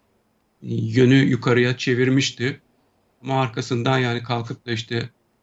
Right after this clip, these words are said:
"Ya işte bir revizyondan sonra gördük ki çok fazlaymış." falan deyince ve ondan sonra altın çok kötü düştü. Şimdi altında da,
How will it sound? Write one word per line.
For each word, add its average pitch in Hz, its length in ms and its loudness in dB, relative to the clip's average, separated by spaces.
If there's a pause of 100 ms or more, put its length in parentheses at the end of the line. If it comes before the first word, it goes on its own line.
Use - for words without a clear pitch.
(120)
"Ya 127 240 0
işte 117 280 -6
bir 120 140 -2
revizyondan 127 600 0
sonra 123 280 -4
gördük 120 440 -2
ki 113 60 -14
çok 117 240 -4
fazlaymış." 117 460 -2
falan 120 260 -2
deyince 139 500 4 (420)
ve 131 120 0
ondan 139 320 4
sonra 120 280 -4 (280)
altın 120 400 -6
çok 123 260 -6
kötü 131 260 -2
düştü. 117 220 -4
Şimdi 147 440 0 (340)
altında 160 540 2
da, 139 280 0